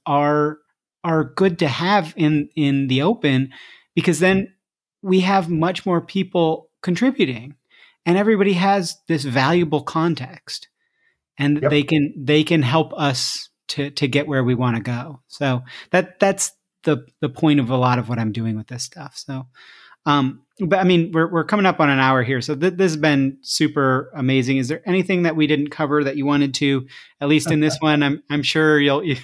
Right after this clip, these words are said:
Speaker 1: uh, if, if you'll have it, I'll, I'll, I'd love to have you back on, you know, in the future, of course. But, like, is there, is there anything that you think, or any,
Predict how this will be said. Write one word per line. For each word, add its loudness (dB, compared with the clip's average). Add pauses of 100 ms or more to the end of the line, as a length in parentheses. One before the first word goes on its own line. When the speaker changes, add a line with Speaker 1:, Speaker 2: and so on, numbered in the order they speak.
(440)
Speaker 1:
uh, -2 (300)
if, 0
if 0
you'll 4
have 0
it, -2
I'll, -2
I'll, 2
I'd -2
love 0
to 2
have 0
you 0
back 0
on, 2
you 0
know, 0
in 0
the 0
future, 0
of -6
course. -4
But, -8
like, -4
is -4
there, 0
is -6
there 2
anything 2
that -2
you -4
think, -2 (540)
or 2
any, 2